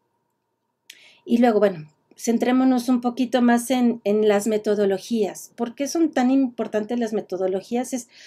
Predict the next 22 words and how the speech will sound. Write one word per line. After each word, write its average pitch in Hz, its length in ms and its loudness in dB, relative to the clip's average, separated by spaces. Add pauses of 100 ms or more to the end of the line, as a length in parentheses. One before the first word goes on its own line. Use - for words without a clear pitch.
(240)
porque 247 260 -2
finalmente 277 800 0
es 240 180 -2
lo 262 140 2
que 233 140 -2
nos 220 220 -4
hace 269 320 -4
compartir 226 800 -4 (520)
el, 214 420 4
las 226 420 2
ideas 254 560 0
desde, 220 480 2
desde 220 300 2
un 254 240 4
ámbito, 240 760 0
eh, 196 320 -4
de, 202 240 2
de 202 180 6
lo... 190 360 4 (440)
De 202 140 6
lo, 185 360 2
de, 196 260 2